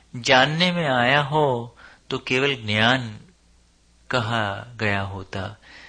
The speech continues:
समझ में आया, इसलिए केवल दर्शन कहा जाता है।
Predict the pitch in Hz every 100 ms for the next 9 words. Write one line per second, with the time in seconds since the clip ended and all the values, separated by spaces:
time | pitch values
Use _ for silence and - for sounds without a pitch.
0 | - - 135 131 156 139 139 120 113 127
1 | 123 117 - 117 - 107 107 165 202 -
2 | - - _ - 147 139 143 120 107 98
3 | - 127 113 101 - 95 104 98 95 90
4 | 95 87 117 104